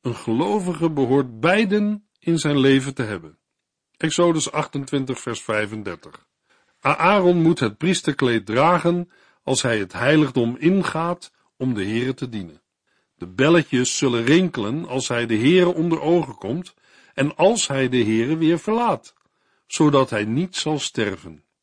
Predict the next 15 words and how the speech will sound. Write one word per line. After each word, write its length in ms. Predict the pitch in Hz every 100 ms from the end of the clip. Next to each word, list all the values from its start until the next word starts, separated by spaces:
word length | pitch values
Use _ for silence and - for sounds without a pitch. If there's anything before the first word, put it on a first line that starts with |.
| _ _ _ _
Het 220 | 143 175
is 200 | 202 -
volgens 420 | 180 175 151 -
vers 240 | 143 131
vijfendertig 800 | - 147 143 131 123 165 165 143
belangrijk 800 | 127 143 180 214 123 101 160 - -
dat 280 | 131 -
Aaron 680 | - 151 147 175 160 131 127
de 100 | 120
kleding 460 | - 131 123 156 -
aan 320 | 180 190 123
heeft 400 | 110 147 - - - _ _
die 160 | 139 151
is 120 | 120
beschreven 720 | 110 - 107 110 131 165 185